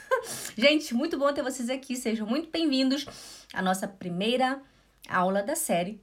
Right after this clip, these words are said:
Todo Iniciante Precisa Saber. E o tema de hoje é Entschuldigung, Entschuldigung, Entschuldigung ou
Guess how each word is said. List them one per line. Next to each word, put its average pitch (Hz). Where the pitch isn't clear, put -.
Todo 262
Iniciante 254
Precisa 196
Saber. -
E 370
o 440
tema 285
de 247
hoje 220
é 175
Entschuldigung, 220
Entschuldigung, 262
Entschuldigung 311
ou 240